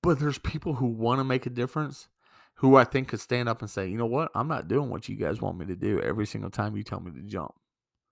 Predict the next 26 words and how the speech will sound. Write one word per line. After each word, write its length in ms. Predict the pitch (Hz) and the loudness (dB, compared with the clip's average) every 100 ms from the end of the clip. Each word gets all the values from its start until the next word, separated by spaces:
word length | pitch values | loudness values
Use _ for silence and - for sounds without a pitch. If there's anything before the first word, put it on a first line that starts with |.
| _ _ _ _ _ _ _ _ _ _ _ _ _ _ _ _ _ _ 143 | _ _ _ _ _ _ _ _ _ _ _ _ _ _ _ _ _ _ 0
And 160 | 135 | 4
that's 280 | 135 156 - | 6 4 4
who 180 | 180 135 | 2 2
I 180 | - 143 | 6 6
want 480 | 131 107 113 131 - | 4 2 2 0 -4
in 100 | 110 | -6
a 140 | 101 | -6
leader. 760 | 82 90 107 135 90 85 - - - - - | -6 -6 -6 -4 -6 -8 -16 -20 -20 -20 -8
It 120 | 165 151 | 0 4
doesn't 320 | 202 147 120 | 4 4 0
matter 320 | 117 156 110 | 2 2 0
how 200 | 107 117 | 0 0
they 180 | 117 107 | 0 -6
interview. 540 | 113 120 113 110 104 | -6 -4 -2 -2 -2
It 60 | 110 | 0
doesn't 220 | 170 151 | -2 0
matter 200 | 127 123 | 2 2
how 200 | 117 113 | 4 4
they're, 280 | 117 101 - | 4 -2 -2
how 160 | 123 | 0
young 380 | 120 113 110 127 | -2 -2 -4 -2
they 160 | 110 101 | 0 0
are. 240 | 98 85 | 0 -2
It 60 | 117 | -2
doesn't 340 | 160 185 135 | -2 -2 -4
matter. 640 | 117 107 123 160 - - | -4 -2 0 -2 -6 -14